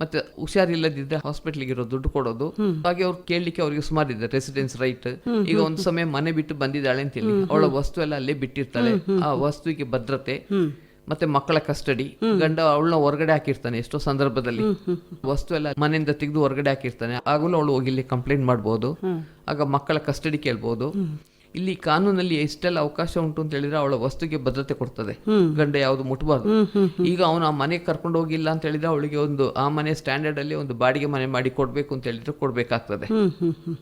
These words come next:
Speaker 1: ಅಲ್ಲಿ ಫೋನದ್ದು ಸೌಕರ್ಯ ಏನೆಲ್ಲ ಇತ್ತು ಅದೆಲ್ಲ ಸೌಕರ್ಯಗಳನ್ನ ಇವಳಿಗೆ ಕೊಡ್ಬೇಕು.
Speaker 2: ಹ್ಮ್. ಮೇಡಮ್, ಈಗ ಕೌಟುಂಬಿಕ ದೌರ್ಜನ್ಯಕ್ಕೆ ಒಳಗಾದಂತಹ ಮಹಿಳೆ ಮಾನಸಿಕವಾಗಿ ಜರ್ಜರಿತಳಾಗಿರ್ತಾಳೆ ಅವಳು.
Speaker 1: ಹೌದು.
Speaker 2: ಅಂತ ಮಹಿಳೆಗೆ, ಆ,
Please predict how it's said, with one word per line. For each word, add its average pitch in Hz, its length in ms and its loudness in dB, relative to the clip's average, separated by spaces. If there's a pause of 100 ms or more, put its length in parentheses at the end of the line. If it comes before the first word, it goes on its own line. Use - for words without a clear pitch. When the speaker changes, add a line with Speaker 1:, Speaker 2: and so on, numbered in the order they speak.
(260)
Speaker 1:
ಅಲ್ಲಿ 156 280 2
ಫೋನದ್ದು 165 500 0
ಸೌಕರ್ಯ 156 420 0
ಏನೆಲ್ಲ 151 400 2
ಇತ್ತು 139 260 0
ಅದೆಲ್ಲ 147 240 0
ಸೌಕರ್ಯಗಳನ್ನ 143 600 0
ಇವಳಿಗೆ 135 260 -2
ಕೊಡ್ಬೇಕು. 127 600 -4 (140)
Speaker 2:
ಹ್ಮ್. 190 140 -2 (520)
ಮೇಡಮ್, 269 160 2
ಈಗ 208 160 0 (640)
ಕೌಟುಂಬಿಕ 254 540 2 (120)
ದೌರ್ಜನ್ಯಕ್ಕೆ 196 540 2
ಒಳಗಾದಂತಹ 160 720 0
ಮಹಿಳೆ 139 400 -2 (140)
ಮಾನಸಿಕವಾಗಿ 247 920 2
ಜರ್ಜರಿತಳಾಗಿರ್ತಾಳೆ 156 1300 -2 (120)
ಅವಳು. 143 180 2
Speaker 1:
ಹೌದು. 131 460 -4 (460)
Speaker 2:
ಅಂತ 277 280 2 (560)
ಮಹಿಳೆಗೆ, 185 500 0 (400)
ಆ, 180 40 -6